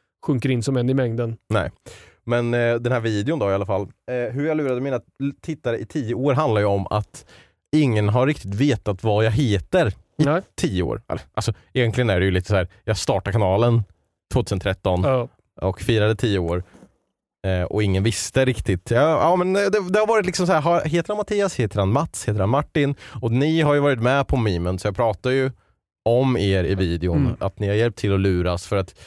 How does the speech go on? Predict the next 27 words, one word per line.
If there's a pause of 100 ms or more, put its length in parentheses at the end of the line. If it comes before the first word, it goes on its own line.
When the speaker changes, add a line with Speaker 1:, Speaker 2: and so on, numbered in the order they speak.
(260)
Speaker 2:
jag
har
sagt
så
här
bara,
"Ja,
jag
vill
nog
hålla
mitt,
eh,
namn
lite
hemligt",
och
då
har
Speaker 1:
Ja.
Speaker 2:
ni
liksom
bara,
"Ja,
okej,
Martin",
liksom.